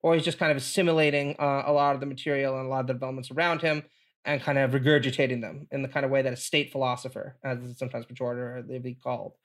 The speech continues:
would do. I'm personally given to believing that Dugin's emphasis on Putin is overstated. Putin, given his background and given his inclinations,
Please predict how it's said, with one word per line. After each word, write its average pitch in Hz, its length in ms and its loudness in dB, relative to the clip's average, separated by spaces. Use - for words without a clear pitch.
would 131 180 -2
do. - 200 -2
I'm 190 180 4
personally 196 760 4
given 170 640 6
to 160 220 2
believing 147 440 0
that 139 320 0
Dugin's 165 380 4
emphasis 160 500 2
on 139 200 2
Putin 139 340 0
is 127 160 0
overstated. 127 600 -4
Putin, 165 540 2
given 135 200 0
his 127 120 0
background 147 500 2
and 131 80 0
given 131 200 -4
his 123 240 -8
inclinations, 143 720 -2